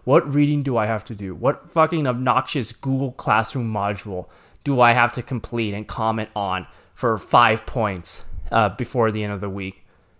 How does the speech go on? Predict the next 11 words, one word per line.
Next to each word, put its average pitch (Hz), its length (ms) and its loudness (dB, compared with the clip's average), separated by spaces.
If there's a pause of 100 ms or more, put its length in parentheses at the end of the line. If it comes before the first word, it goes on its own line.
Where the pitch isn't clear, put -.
(100)
You 143 60 -2
know, - 20 0
schools 247 420 2
and 226 80 2
universities 147 600 2
don't 127 180 0
usually 131 320 -2
say 127 300 2
this 151 240 2
out 160 180 2
loud, 151 300 0